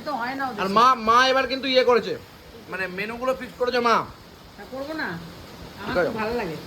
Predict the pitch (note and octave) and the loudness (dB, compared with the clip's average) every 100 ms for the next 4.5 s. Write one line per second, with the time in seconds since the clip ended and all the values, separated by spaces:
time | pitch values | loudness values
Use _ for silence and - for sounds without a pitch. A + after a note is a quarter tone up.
0 | - - - - - - - G#3 F3+ G#3+ | -16 -16 -16 -16 -18 -8 -2 -2 4 4
1 | A#3 A3+ A3+ E3+ A#3 A#3+ C4 - - - | 6 4 2 4 6 6 4 0 -14 -14
2 | - - - - - - - - - - | -14 -14 -16 -14 -14 -14 -14 -14 -14 -16
3 | - - - - - - F#3 A3+ B3+ A3 | -16 -16 -16 -14 -14 -6 -2 2 6 6
4 | A#3 - A3+ E3+ C3 | 6 4 2 2 0